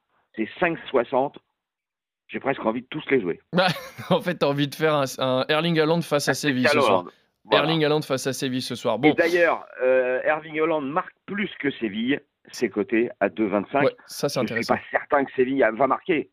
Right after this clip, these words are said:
Speaker 1: C'est tout à fait possible
Speaker 2: Ouais,
Speaker 1: que
Speaker 2: ça, c'est
Speaker 1: Séville marque.
Speaker 2: intéressant.
Speaker 1: Mais du coup, je jouerais plus sur un nombre de buts plutôt que les deux équipes marquent.
Speaker 2: Très bien.
Speaker 1: Voilà. Donc, genre, euh, Séville, euh, perd, City gagne,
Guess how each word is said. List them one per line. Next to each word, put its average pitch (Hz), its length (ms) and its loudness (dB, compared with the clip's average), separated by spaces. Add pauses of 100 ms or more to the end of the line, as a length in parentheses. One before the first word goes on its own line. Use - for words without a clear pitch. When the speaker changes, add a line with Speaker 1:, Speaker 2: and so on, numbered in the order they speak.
(160)
Speaker 1:
C'est 107 120 -16
tout - 180 -8
à - 40 -4
fait 117 120 -6
possible 131 360 -2
Speaker 2:
Ouais, 95 40 -10
Speaker 1:
que 110 80 -4
Speaker 2:
ça, - 100 -4
c'est 110 60 0
Speaker 1:
Séville 107 160 -2
marque. 104 160 4
Speaker 2:
intéressant. 101 160 -8
Speaker 1:
Mais 104 180 4 (520)
du 123 100 0
coup, 185 180 4
je 139 140 0
jouerais 143 240 4
plus 180 200 -2
sur 120 240 2
un 123 80 4
nombre 180 360 2
de 156 100 4
buts 185 280 -4
plutôt 147 260 -2
que 143 140 -2
les 123 280 2
deux 135 240 2
équipes - 280 -4
marquent. 95 160 -4 (260)
Speaker 2:
Très - 180 0
bien. 127 140 2
Speaker 1:
Voilà. 90 200 2 (100)
Donc, 110 180 -8 (100)
genre, 131 280 4
euh, 110 120 4 (160)
Séville, 131 400 2
euh, 110 140 4
perd, 143 540 0
City - 280 -20
gagne, 135 240 -2